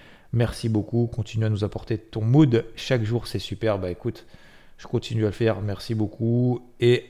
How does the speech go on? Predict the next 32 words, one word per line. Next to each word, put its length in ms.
euh... 1700
Et 60
puis 120
sinon, 260
après, 220
ça 140
date 120
du 100
vingt-deux 280
décembre. 380
Euh, 160
Dom 220
Joly 260
qui 140
dit : « 200
Partage 320
honnête, 380
quotidien, 460
entraîneur 340
qui 120
nous 120
mène, 260
qui 140
nous 100
ramène 440
à 120
nous-mêmes 500
et 80
nous 140
montre 420
que, 120
comme 360